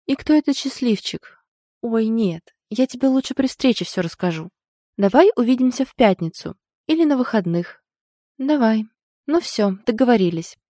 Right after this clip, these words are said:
Ладно, конфетка, больше не отвлекаю. В пятницу позвоню".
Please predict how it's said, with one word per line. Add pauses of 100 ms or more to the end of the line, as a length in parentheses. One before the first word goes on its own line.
(160)
Ладно,
конфетка,
больше
не
отвлекаю. (320)
В
пятницу
позвоню".